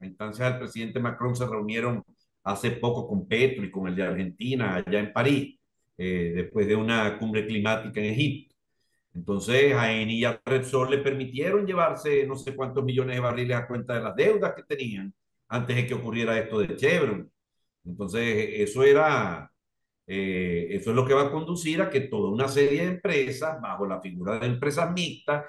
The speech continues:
que es tutelada por la C B P, empiecen a producir de nuevo,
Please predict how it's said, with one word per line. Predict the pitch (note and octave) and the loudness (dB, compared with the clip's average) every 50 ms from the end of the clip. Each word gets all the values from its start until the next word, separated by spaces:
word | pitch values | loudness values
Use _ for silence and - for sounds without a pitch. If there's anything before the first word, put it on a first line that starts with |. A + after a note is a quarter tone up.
| - - _ _ | -14 -20 _ _
que | - G#2+ G2+ G#2 | 0 0 0 2
es | - | 0
tutelada | A#2+ A2 - B2 A#2+ B2+ B2 B2+ B2+ B2 | -4 -4 -2 0 0 2 4 4 2 4
por | C#3 D3 D3 | 2 4 4
la | D#3+ - | 4 2
C | - E3 F3 | 2 2 2
B | F#3+ G#3 | 2 2
P, | G#3 - D#3 C#3 C#3+ C#3+ D3 - - _ _ D#3 - - _ _ _ _ - | 4 4 6 6 6 6 4 -2 -8 _ _ -18 -18 -18 _ _ _ _ -6
empiecen | A2+ A#2 - - A2+ G#2 G2 F#2+ - B2+ C#3 D#3 E3+ - - - | -6 -6 -4 -4 -2 0 0 0 0 0 0 0 -2 -4 -6 -4
a | A2 A2+ B2 C3+ - F#2 - - _ _ _ _ | -2 0 0 0 0 -4 -8 -14 _ _ _ _
producir | D3 D3+ D3 C3+ - B2+ B2 A2+ A#2 | 0 0 2 0 0 0 -2 0 2
de | C3+ E3 | 2 2
nuevo, | E3+ D#3+ C#3+ B2 A2+ A2 G2+ G2 - - | 2 2 2 2 2 0 -2 -4 -6 -8